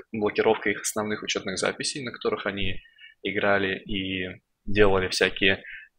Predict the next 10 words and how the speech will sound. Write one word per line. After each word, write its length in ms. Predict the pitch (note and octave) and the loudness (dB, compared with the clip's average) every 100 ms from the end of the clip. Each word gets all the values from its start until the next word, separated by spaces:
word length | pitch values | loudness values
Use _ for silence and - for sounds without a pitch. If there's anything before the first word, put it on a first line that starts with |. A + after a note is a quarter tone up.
| _ - | _ -4
незаконные 1120 | F#3 D#3+ D3 - B2 G#2+ G2+ G2 F#2+ F#2 - _ | -2 2 2 2 0 0 -2 -4 -4 -4 -8 _
по 280 | G#2 F#2+ F#2+ | -2 0 0
лицензионному 720 | F#2 G#2+ G2+ G#2 G2+ F#2+ G2 | -2 -4 2 2 2 -2 -4
соглашению 680 | G2 G2+ - G#2 G2 G2 | -2 2 4 2 -2 -4
дела, 400 | F#2+ G2+ C#3 F#3 - - - _ | -2 -2 0 -4 -10 -14 -14 _
продлится 580 | A2+ A2 E3+ - - C#3 | 2 4 0 -2 0 0
до 380 | B2 D#3 E3+ | 2 0 0
двадцать 320 | D3 B2 - - | 0 0 0 -2
второго 300 | A#2+ A2+ F#2+ | 0 0 0
мая. 280 | F#2+ F#2 | -4 -4